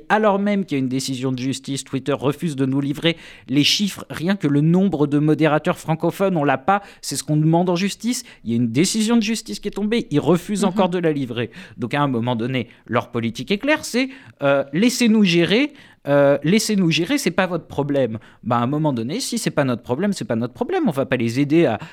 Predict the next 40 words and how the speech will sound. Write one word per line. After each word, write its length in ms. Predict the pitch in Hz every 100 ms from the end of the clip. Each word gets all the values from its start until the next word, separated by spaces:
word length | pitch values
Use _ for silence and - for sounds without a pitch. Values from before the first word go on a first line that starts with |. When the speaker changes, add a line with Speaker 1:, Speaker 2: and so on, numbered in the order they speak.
| -
Speaker 1:
à 120 | 120
faire 400 | - - 220 208 - -
le 140 | 131
Speaker 2:
Mhm. 20 |
Speaker 1:
travail 360 | 110 117 151 226
qu'ils 200 | - 127
ne 80 | 117
font 160 | -
pas. 260 | 101 170 302
Donc, 180 | 151 117
à 80 | 107
un 80 |
moment 300 | 123 131 135
donné, 320 | 101 92 196 -
ok, 240 | 143 - 147 247
c'est, 340 | - - 170 143
c'est 220 | - -
vous 220 | 151 165 160
qui, 280 | - 113 - - -
c'est 200 | - 165
vous 220 | 156 185
qui 200 | - 135
gérez, 440 | 120 139 139 143
euh, 140 | 123 104 - - -
qui 140 | 175
gérez 240 | 151 156
cette 220 | 185 135 -
question. 480 | 104 - 160 277 -
Je 180 | 120 180
vois 220 | 185 202
que 60 | -
ce 80 | 151
n'est 60 |
pas 140 | 131 -
fait. 260 | - 208 - -
Je 140 | 120 117
vous 160 | 143
attaque 260 | 147 190 190
en 60 |
justice. 520 | 208 262 269 320 -